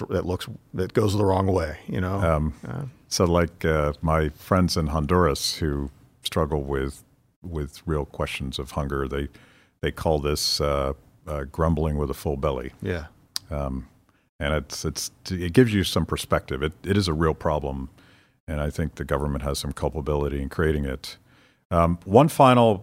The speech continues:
Speaker 2: question, and then I wanna spend a little bit of time. We're running out of time, but I wanna talk about the Bridwell Center and, and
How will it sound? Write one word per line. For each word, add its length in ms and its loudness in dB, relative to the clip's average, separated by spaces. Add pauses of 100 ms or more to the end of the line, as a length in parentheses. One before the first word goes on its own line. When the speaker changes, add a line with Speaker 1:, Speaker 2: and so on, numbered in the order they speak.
(120)
Speaker 2:
question, 420 2
and 120 4
then 120 4
I 80 6
wanna 240 4
spend 220 -2
a 40 2
little 140 2
bit 120 2
of 80 -4
time. 380 2
We're 120 0
running 260 2
out 100 0
of 80 -6
time, 280 -4
but 280 -4
I 60 -2
wanna 200 -2
talk 260 -4
about 320 -4
the 80 -8
Bridwell 360 -2
Center 440 -4
and, 260 -6 (580)
and 340 -6